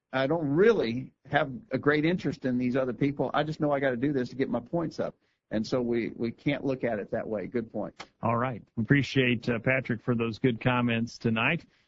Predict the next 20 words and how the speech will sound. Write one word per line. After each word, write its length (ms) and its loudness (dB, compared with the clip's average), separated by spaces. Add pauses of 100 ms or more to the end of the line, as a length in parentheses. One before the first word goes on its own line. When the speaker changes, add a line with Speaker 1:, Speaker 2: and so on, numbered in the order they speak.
(180)
Speaker 2:
And 300 4
we 280 2
do 220 2
have 340 2
a 240 2
phone 280 0
call 280 2
that 80 2
we 100 2
need 160 2
to 60 -2
take. 400 0 (340)
Uh, 220 0
this 200 0
is 140 0
from 220 2
Mike 400 4
in 120 6
Orleans, 640 4
Indiana. 800 2